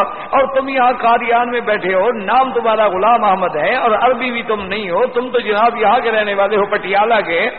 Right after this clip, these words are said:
قادیان کے، پنجابی بولنے والے بندے، اور پھر تم عزیز نویس ہو، منشی ہو کورٹ میں،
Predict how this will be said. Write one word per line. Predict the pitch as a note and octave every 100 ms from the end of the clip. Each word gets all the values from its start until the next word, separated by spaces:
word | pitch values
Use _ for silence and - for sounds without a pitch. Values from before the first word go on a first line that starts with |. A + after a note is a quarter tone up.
| - -
قادیان | - A#3+ A#3 A3+ A3 B3
کے، | A3 A#3+
پنجابی | G#3+ G#3+ G#3+ A#3 A#3
بولنے | A3+ A3+ A3+
والے | G3+ G3+
بندے، | F#3 F3+ F3 A#3
اور | B3
پھر | F3 C4 B3+
تم | B3+
عزیز | A#3+ A3 B3
نویس | A3 A3 A#3 G3+
ہو، | A#3
منشی | A3+ A3 B3
ہو | A#3 A3+
کورٹ | A3+ G#3+ F#3
میں، | F3